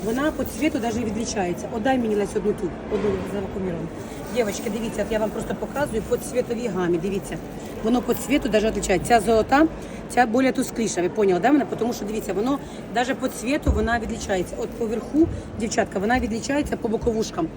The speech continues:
Щоб ви знали, хто хоче на виноградному соку, ви так і говорите, хочемо на виноградному соку.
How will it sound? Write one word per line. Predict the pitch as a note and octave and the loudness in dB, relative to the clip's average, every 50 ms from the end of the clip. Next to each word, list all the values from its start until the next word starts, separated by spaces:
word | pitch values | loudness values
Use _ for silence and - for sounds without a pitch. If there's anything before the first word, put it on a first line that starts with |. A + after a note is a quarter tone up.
| - - - - - | -12 -12 -12 -12 -8
Щоб | - - B3 G#3+ | -4 -4 -2 -2
ви | B3+ A#3+ | -2 -2
знали, | A3+ A3 G3 G3 | 0 0 0 0
хто | F#3+ - D#4+ C4+ | -2 -2 -2 -2
хоче | D4+ C#4+ - C4 | -2 -2 -2 -2
на | B3+ A#3+ | -2 -2
виноградному | B3 B3+ B3 A#3 A#3+ B3 B3 A3+ A#3+ A#3+ - - | 0 0 0 0 0 0 0 0 -2 -4 -4 -4
соку, | - - - E4 | -6 -4 -2 -2
ви | C4 B3 | -2 -2
так | - A3+ - - | -2 -4 -4 -2
і | A#3+ | -2
говорите, | A3 A3+ G#3 F3 - - - - - - - | -2 -2 -2 -4 -6 -10 -12 -12 -12 -8 -6
хочемо | - D#4+ D#4+ - D4+ C#4 B3+ | -4 -2 -2 -2 -4 -4 -2
на | B3 G#3+ | -2 -2
виноградному | G3 G#3 G#3 G#3 G3+ A#3 B3+ A#3+ B3 A#3+ A#3+ A3+ | -2 -2 -4 -2 -2 -2 -2 -2 -2 -2 -4 -4
соку. | - - - - - | -6 -8 -10 -8 -8